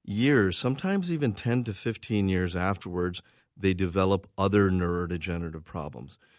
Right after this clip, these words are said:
And that's because we think R B D or rem sleep behavior disorder is the early biomarker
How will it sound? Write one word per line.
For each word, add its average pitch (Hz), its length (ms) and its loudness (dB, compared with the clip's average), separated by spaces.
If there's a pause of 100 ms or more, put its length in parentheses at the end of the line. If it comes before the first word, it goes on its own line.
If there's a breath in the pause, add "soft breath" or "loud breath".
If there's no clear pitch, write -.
(260)
And 95 120 0
that's 110 220 2
because 156 340 -2
we 117 120 2
think 110 320 -2
R 92 200 2
B 117 160 0
D 92 200 -2
or 90 80 -2
rem 95 220 -2
sleep 95 260 -8
behavior 90 280 -4
disorder 92 460 -6
is 87 160 -4
the 95 160 -4 (260)
early 131 640 4 (160)
biomarker 87 920 0